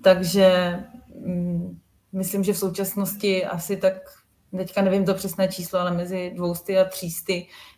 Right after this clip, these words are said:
míst ještě, eh, pro lidi bez domova na různých pražských hostelech je, což je, eh,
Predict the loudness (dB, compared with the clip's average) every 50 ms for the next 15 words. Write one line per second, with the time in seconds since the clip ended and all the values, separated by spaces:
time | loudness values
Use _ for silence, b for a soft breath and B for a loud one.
0 | B 0 2 2 2 0 -2 -4 -4 -4 -4 -6 -4 -2 0 2 2 2 0 -4
1 | -6 -6 -8 -8 -8 -6 -4 -2 -2 0 0 0 -2 -2 -2 -2 -2 -2 -2 0
2 | 0 0 0 0 -2 -4 -4 -6 -8 -8 -8 -8 -8 -8 -8 -8 -8 -6 -6 -4
3 | -6 -6 -6 -6 -4 -4 -4 -4 -6 -8 -6 -4 -4 -4 -4 -6 -8 -14 b b
4 | b b b b b b b b _ _ _ _ _ -12 -8 -2 -2 -2 0 0
5 | 2 2 2 2 0 0 -2 -4 -4 -8 -10 -8 -6 -4 -2 -2 -4 -4